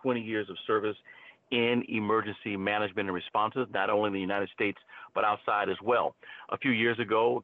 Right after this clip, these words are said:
Kevin provided a PowerPoint presentation about emergency preparedness and emergency management. And the group of people I invited were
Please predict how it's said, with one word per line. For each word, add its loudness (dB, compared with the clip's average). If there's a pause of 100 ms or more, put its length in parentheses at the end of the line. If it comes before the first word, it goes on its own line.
(140)
Kevin 0
provided 0 (460)
a 0
PowerPoint 0
presentation -2
about 0
emergency -2
preparedness -2 (140)
and 0
emergency -2
management. -2 (500)
And 0 (120)
the -4
group 0
of 0
people 0
I 4
invited 2 (320)
were 4